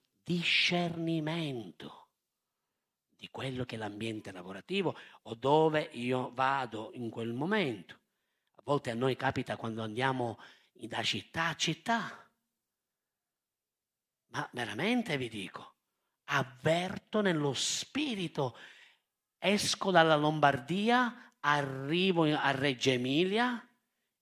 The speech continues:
e c'è una manifestazione demoniaca diversa.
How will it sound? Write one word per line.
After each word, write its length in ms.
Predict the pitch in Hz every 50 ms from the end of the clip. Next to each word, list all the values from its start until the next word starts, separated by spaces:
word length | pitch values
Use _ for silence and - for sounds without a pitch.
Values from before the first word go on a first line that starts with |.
| _
e 480 | - 165 175 170 165 165 - - _ _ _
c'è 500 | - - - - - 220 220 226 233 233
una 260 | 233 233 226 208 202
manifestazione 1200 | 190 180 175 170 165 165 165 151 - 165 156 - - - - 156 156 - - 190 202 214 208 180
demoniaca 560 | 160 170 156 151 147 147 170 202 190 - 180
diversa. 680 | 165 175 175 202 247 240 170 131 - - - - -